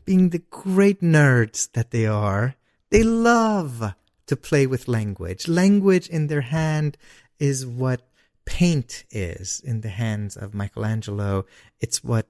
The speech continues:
a violin and piano might be to Mozart and Beethoven. Language is the instrument through which they experience and they express these mystical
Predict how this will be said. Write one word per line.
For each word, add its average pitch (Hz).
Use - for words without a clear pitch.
a 113
violin 117
and 101
piano 117
might 92
be 95
to -
Mozart 104
and 101
Beethoven. 95
Language 131
is 139
the 107
instrument 101
through 196
which -
they 113
experience 104
and 98
they 101
express -
these 104
mystical 101